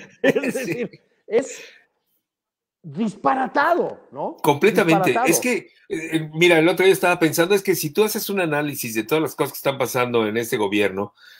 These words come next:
Speaker 2: yo creo que siempre ha habido ese tipo de picardía en nuestro
Speaker 1: Sí,
Speaker 2: país,
Speaker 1: claro,
Speaker 2: ¿no?
Speaker 1: claro.
Speaker 2: Desde...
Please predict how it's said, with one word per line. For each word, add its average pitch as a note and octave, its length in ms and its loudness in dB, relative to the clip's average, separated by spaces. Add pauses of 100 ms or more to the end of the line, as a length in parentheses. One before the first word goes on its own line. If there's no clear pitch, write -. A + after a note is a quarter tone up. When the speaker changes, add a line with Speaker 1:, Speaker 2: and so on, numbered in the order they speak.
(120)
Speaker 2:
yo E3+ 200 4
creo G#3 140 4
que G#3 120 4
siempre F3+ 400 6
ha - 20 8
habido D#3 420 6
ese C3 240 2
tipo B2+ 220 0
de A#2 60 4
picardía G2+ 760 2
en F#2 80 -4
nuestro F2 280 -6
Speaker 1:
Sí, - 60 -12
Speaker 2:
país, G#3 260 2
Speaker 1:
claro, E3+ 320 4
Speaker 2:
¿no? - 40 -16
Speaker 1:
claro. C3+ 300 4
Speaker 2:
Desde... A2 1300 4